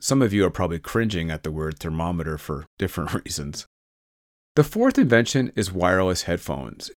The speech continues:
And no, they didn't invent the AirPod or whatever device you're using, but a lot of the technology and the way that information is sent back and forth was developed by our friends at nasa.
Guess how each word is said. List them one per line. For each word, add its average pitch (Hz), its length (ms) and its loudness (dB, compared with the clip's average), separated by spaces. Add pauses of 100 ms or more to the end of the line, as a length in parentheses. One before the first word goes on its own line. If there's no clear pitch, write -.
(160)
And 127 220 4
no, 127 260 6
they 110 120 4
didn't 104 180 4
invent 90 400 0
the 80 180 -6
AirPod 82 760 -2
or 80 300 -6
whatever 90 400 -2
device 85 480 -2
you're 76 100 -6
using, 80 600 -4 (580)
but 135 140 4
a - 20 4
lot 151 260 2
of 220 100 0
the 170 60 -2
technology 98 1040 0
and 90 160 -2
the 92 60 0
way 95 220 4
that 101 180 2 (160)
information 92 540 -2
is 85 80 -2
sent 87 200 -2
back 85 240 -4
and 80 140 -8
forth 98 460 -4 (240)
was 113 280 2
developed 107 640 2 (240)
by 95 140 6
our 92 100 4
friends 85 340 0
at 95 80 -2
nasa. 110 460 -2